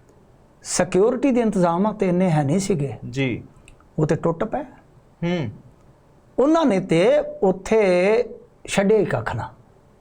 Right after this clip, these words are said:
Speaker 1: ਜਿਹੜਾ ਉਹ ਮਾਲ ਵਗੈਰਾ ਸੀਗਾ,
Speaker 2: ਜੀ।
Speaker 1: ਜੋ ਸਟੋਰ ਸੀ, ਉਹ ਤੇ ਉਹਨਾਂ ਨੇ ਕਹਿ ਲਓ ਕਿ ਛਾਣ ਕੇ ਰੱਖ ਦਿੱਤਾ ਫਿੱਤਾ ਫਿੱਤਾ।
Speaker 2: ਹੂੰ।
Speaker 1: ਲੈ ਗਏ ਸਭ ਕੁਛ।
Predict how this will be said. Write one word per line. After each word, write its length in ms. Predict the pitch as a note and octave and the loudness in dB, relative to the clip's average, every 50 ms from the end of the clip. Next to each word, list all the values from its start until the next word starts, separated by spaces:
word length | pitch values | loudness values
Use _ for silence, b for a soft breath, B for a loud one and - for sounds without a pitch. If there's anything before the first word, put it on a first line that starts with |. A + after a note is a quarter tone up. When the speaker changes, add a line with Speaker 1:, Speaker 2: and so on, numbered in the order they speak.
| _ _ _ _ _ _ _ _ _ _ _ _ _ _ _ _ _ _ _ _ - | _ _ _ _ _ _ _ _ _ _ _ _ _ _ _ _ _ _ _ _ 0
Speaker 1:
ਜਿਹੜਾ 180 | D3+ E3+ F3+ | 0 2 2
ਉਹ 100 | F3+ E3 | 2 2
ਮਾਲ 400 | D3+ C#3+ D3 D#3+ E3+ F3 F3 F3+ | 2 2 2 2 2 2 2 0
ਵਗੈਰਾ 420 | D#3 D3+ D3 D3 D3+ D3+ D#3+ D#3+ C#3+ | 0 0 0 2 2 2 2 2 0
ਸੀਗਾ, 520 | - - D#3+ D#3 C#3+ C3+ B2 - - A#2+ B2 | 0 0 0 2 2 2 0 0 -4 -6 -4
Speaker 2:
ਜੀ। 160 | C#3 C#3+ C3+ | -2 0 2
Speaker 1:
ਜੋ 120 | C#3+ D3+ | 2 2
ਸਟੋਰ 400 | C#3+ - - - E3 D#3+ E3+ D#3+ | 0 0 -2 0 2 2 2 2
ਸੀ, 440 | C#3+ - - C#3+ C3+ D#3+ A3+ B3 A3 - B B B B B B B B B B _ _ - - _ _ _ B3+ | 0 0 0 0 2 2 0 0 -4 -8 B B B B B B B B B B _ _ -20 -20 _ _ _ 0
ਉਹ 220 | B3 C#4 D#4 E4+ | 2 2 2 2
ਤੇ 160 | E4 F4 F4 | 2 0 0
ਉਹਨਾਂ 420 | E4+ D4 D4 D#4 D#4+ E4 E4+ D#4+ D#4 | 2 2 2 2 4 4 4 4 4
ਨੇ 380 | C#4+ C#4 A3 A3 A#3 B3 C4 | 4 4 4 4 2 2 0
ਕਹਿ 280 | C4 C4 - G#3+ F#3 F#3 | 0 0 0 2 2 2
ਲਓ 160 | G#3+ A#3 A#3 | 2 2 0
ਕਿ 460 | A#3 A#3 A#3 A3 G3 F3 D#3+ C#3+ B2+ A#2 A2+ A2+ A#2 - - - | 0 0 2 2 2 2 2 0 0 -2 -4 -8 -10 -12 -16 -16
ਛਾਣ 440 | - - - - E3 F#3 A3+ B3+ B3+ | -10 -6 -4 -2 0 0 2 0 0
ਕੇ 140 | B3+ D4 C#4 | 2 0 0
ਰੱਖ 240 | B3+ A3+ - - - | 0 -2 -4 -6 -8
ਦਿੱਤਾ 240 | - G#3 G3 A3 F#3+ | -8 -6 -6 -6 -6
ਫਿੱਤਾ 320 | - - F#3+ - G#3+ G3+ | -4 -6 -6 -4 -4 -4
ਫਿੱਤਾ। 280 | G3 G3 G3 - - F#3+ | -4 -6 -10 -12 -12 -14
Speaker 2:
ਹੂੰ। 500 | - - - - _ _ - E3+ F#3 F#3 | -14 -16 -20 -20 _ _ -6 -4 -2 0
Speaker 1:
ਲੈ 200 | B3+ C#4 D#4 D4 | 2 2 2 0
ਗਏ 120 | E4 D#4+ | 0 -2
ਸਭ 160 | - C4+ C4+ | -2 -2 -4
ਕੁਛ। 280 | - - - - - | -4 -6 -8 -8 -8